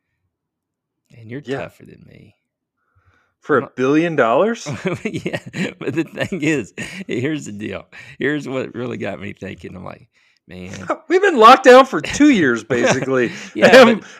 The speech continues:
Speaker 2: haven't really been, you go anywhere. I mean, you can go places, but you, mentally, you've been locked down for a couple years.
Speaker 1: But there's a difference between lockdown,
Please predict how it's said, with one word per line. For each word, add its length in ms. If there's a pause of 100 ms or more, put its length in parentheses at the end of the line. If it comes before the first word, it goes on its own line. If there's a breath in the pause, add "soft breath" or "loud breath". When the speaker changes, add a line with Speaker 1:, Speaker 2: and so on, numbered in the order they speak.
(100)
Speaker 2:
haven't 160
really 200
been, 280 (320 soft breath)
you 240 (180)
go 300
anywhere. 400
I 40
mean, 300
you 140
can 180
go 240
places, 480
but 200
you, 260 (120)
mentally, 680
you've 240
been 340
locked 380
down 240
for 120
a 60
couple 300
years. 240 (240 soft breath)
Speaker 1:
But 160
there's 200
a 60
difference 400
between 380
lockdown, 760